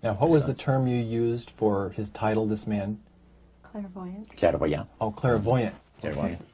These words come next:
Speaker 2: Yes, and, uh, it was interesting. This person, uh, stood up and says, uh, "I had a nice little experience last week." And he says, "The masters," he says, "they take care of you."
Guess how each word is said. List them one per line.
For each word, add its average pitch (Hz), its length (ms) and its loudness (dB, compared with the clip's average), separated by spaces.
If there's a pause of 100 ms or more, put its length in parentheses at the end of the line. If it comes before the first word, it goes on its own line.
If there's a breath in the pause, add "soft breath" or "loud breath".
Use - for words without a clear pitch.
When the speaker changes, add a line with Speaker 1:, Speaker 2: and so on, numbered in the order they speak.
(100)
Speaker 2:
Yes, 87 460 0
and, 87 380 -2
uh, 85 180 2 (380 soft breath)
it 95 80 -4
was 117 140 6
interesting. 131 460 0
This - 300 -6 (240)
person, 104 320 -2
uh, 92 380 -4
stood - 220 -2
up 151 160 2
and 98 120 -8
says, - 280 -10
uh, - 340 -6 (1120)
"I 135 160 0
had 101 160 -2
a 76 160 -12
nice 71 240 -12
little 73 160 -8
experience - 480 -10
last 65 240 -10
week." - 120 -14 (1160)
And 90 80 -6
he 92 60 -4
says, 90 180 -2
"The 90 100 -6
masters," 87 520 -2
he 69 60 -10
says, 76 280 -6
"they - 80 -4
take - 220 -6
care 82 100 -2
of 69 100 -8
you." 67 140 -10